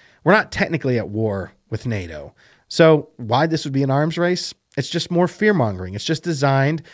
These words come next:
to make you afraid of the Russians so that when they eventually say, "We're sending Western troops to Ukraine," you don't think about it. You think it's a good thing. But, um, anyway, this Russia fear-mongering gets way worse, folks.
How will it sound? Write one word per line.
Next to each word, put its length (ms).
to 120
make 240
you 60
afraid 360
of 60
the 100
Russians 500
so 140
that 120
when 120
they 100
eventually 380
say, 240
"We're 140
sending 360
Western 400
troops 280
to 100
Ukraine," 640
you 100
don't 160
think 180
about 300
it. 140
You 80
think 180
it's 120
a 40
good 240
thing. 320
But, 200
um, 280
anyway, 320
this 180
Russia 240
fear-mongering 600
gets 200
way 200
worse, 340
folks. 540